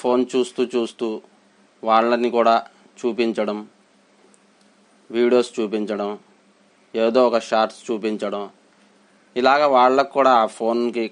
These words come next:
కనెక్ట్ అయిపోతున్నారు. దాన్ని మనం ఎలా దూరం చేయాలి అనేది తెలుసుకుందాం.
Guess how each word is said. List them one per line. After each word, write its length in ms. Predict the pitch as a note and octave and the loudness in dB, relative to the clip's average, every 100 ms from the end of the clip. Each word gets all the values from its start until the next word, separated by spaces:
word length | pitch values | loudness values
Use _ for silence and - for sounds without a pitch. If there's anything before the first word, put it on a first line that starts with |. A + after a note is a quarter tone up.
| - | -4
కనెక్ట్ 280 | A#2 A#2+ C#3 | -2 -2 -2
అయిపోతున్నారు. 560 | A#2+ G#2 F#2 F2+ E2+ - _ _ _ _ - _ _ _ _ _ - A2 | -2 -4 -10 -12 -14 -18 _ _ _ _ -20 _ _ _ _ _ -16 0
దాన్ని 300 | A2+ A#2 B2 B2 | 2 4 2 2
మనం 180 | A#2 A2+ A2+ _ _ _ _ _ _ _ _ A2+ | 0 -2 -8 _ _ _ _ _ _ _ _ -2
ఎలా 120 | A2+ A#2 A#2 | 2 2 2
దూరం 220 | A2+ A2+ G#2 | 0 -2 -4
చేయాలి 400 | G2+ G2+ G2 F#2+ - _ _ _ _ _ - G#2+ | -6 -6 -6 -8 -14 _ _ _ _ _ -14 -8
అనేది 260 | G#2+ A2 A#2+ | -6 -6 -6
తెలుసుకుందాం. 520 | G#2 G2 - F#2+ F2 | -6 -8 -12 -12 -12